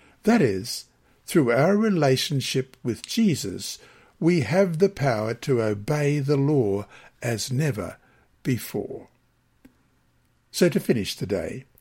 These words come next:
read Romans eight verse four, "that the righteous requirement of the law might be fulfilled in us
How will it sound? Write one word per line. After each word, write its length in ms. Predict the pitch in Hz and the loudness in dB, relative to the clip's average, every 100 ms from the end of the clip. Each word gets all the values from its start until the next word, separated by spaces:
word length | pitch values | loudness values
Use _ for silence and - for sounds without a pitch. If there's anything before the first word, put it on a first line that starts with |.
| _ _ - | _ _ -4
read 500 | 120 131 135 147 - | 2 2 2 -2 -2
Romans 540 | 123 113 107 110 113 - | 2 2 2 -4 -6 -6
eight 320 | 120 104 - _ | -4 -4 -6 _
verse 340 | 104 101 - | -4 -4 -6
four, 520 | - 104 - 117 143 - _ _ _ - | -8 -8 -8 -10 -14 -18 _ _ _ 2
"that 180 | 151 - | 2 4
the 120 | 113 | -2
righteous 800 | 101 160 214 - 185 165 - - | 2 4 4 0 -4 -2 -4 -4
requirement 680 | 147 - 240 240 139 113 | -6 -2 2 4 2 0
of 120 | 117 104 | -2 -4
the 100 | 107 | 0
law 360 | 139 139 131 | 4 6 6
might 300 | 113 107 104 | 2 -2 -4
be 100 | 113 | -6
fulfilled 640 | 101 123 92 - 247 170 | -6 -8 -6 0 2 2
in 120 | 127 107 | 2 0
us 380 | 113 101 - | -2 -4 -8